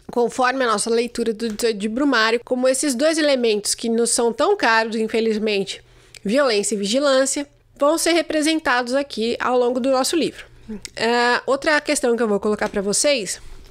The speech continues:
é que a luta de classes, nesses dois meses analisados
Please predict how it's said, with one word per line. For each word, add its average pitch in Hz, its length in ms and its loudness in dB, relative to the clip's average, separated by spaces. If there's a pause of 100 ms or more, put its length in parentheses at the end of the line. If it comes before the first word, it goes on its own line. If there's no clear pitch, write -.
(200)
é 233 120 0
que 233 340 -2 (500)
a 262 100 2
luta 381 200 2
de 302 140 -2
classes, 254 720 0 (680)
nesses 247 380 0
dois 311 320 2
meses 247 420 2
analisados 220 800 0